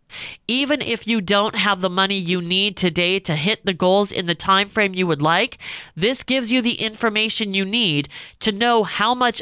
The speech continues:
extra money you need to hit that goal or how much extra time. Now you have the power to make changes. A budget empowers you to make your money work for you instead of wondering where it went. Be intentional with your money,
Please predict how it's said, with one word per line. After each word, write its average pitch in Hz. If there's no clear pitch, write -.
extra 214
money 214
you 208
need 226
to 165
hit 185
that 156
goal 151
or 226
how 240
much 247
extra 185
time. 190
Now 208
you 240
have 202
the 208
power 185
to 196
make 143
changes. 135
A 185
budget 262
empowers 226
you 170
to 170
make 190
your 285
money 175
work 165
for 202
you 165
instead 196
of 208
wondering 160
where 139
it -
went. 131
Be 277
intentional 254
with 151
your 151
money, 120